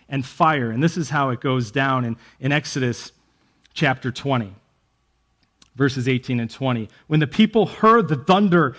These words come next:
and the loud blast of the ram's horn, and when they saw the flashes of lightning and smoke billowing from the mountain,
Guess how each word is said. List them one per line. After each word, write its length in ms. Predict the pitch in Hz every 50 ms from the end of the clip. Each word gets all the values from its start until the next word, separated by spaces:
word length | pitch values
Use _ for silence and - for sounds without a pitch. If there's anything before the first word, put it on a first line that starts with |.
| - - -
and 100 | 160 160
the 60 | 156
loud 400 | 160 165 170 175 190 196 165 123
blast 560 | 160 147 151 160 165 180 185 180 165 - -
of 80 | 160 131
the 80 | 147
ram's 480 | 135 135 147 151 165 175 180 175 165 -
horn, 640 | - - 170 180 185 180 170 160 139 127 123 123 120 _ _ _ _ _ _ _ _ - _ -
and 200 | 165 170 165 165
when 200 | 175 180 175 165
they 160 | 170 160 156
saw 420 | - - - - 214 208 214 208
the 120 | 196 175 160
flashes 960 | - - - 160 156 156 165 170 175 175 165 - - 165 147 139 131 123 135
of 120 | 143 120
lightning 720 | 127 127 131 135 147 160 170 202 - 143 135 131 123 120 120
and 100 | 120 117
smoke 560 | - - - - 160 165 185 196 196 - - 120 123 117
billowing 640 | 170 170 185 196 202 196 175 156 139 127 123 117
from 180 | - - 151 143
the 60 | 139
mountain, 480 | 139 147 156 165 175 170 156 135 127